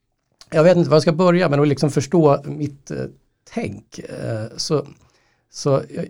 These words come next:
jag tänker att allt, allt vi håller på med hänger ihop på något sätt. Eh, och det är frågan, hur ska jag få ihop alla de här delarna på ett optimalt sätt?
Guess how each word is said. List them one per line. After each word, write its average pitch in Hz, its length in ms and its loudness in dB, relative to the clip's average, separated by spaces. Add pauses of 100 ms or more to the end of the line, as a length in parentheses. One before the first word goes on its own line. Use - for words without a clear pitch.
(160)
jag 160 160 -6
tänker 175 240 -2
att 156 80 -4
allt, 175 420 -2
allt 175 260 -4
vi 165 80 -2
håller 143 200 -2
på 156 240 -8
med 123 140 -2
hänger 131 220 0
ihop 131 380 -4
på 143 100 -10
något 95 180 -10
sätt. - 280 -12 (100)
Eh, 120 260 -4
och 135 200 -6
det 143 80 0
är 139 40 0
frågan, 131 340 -2
hur 139 140 0
ska - 160 -8
jag 131 80 -6
få 143 80 -2
ihop 175 380 -6
alla 120 200 -2
de 110 100 -4
här 107 120 -4
delarna 107 480 -6
på - 120 -10
ett 110 80 -10
optimalt 113 520 -6
sätt? - 400 -12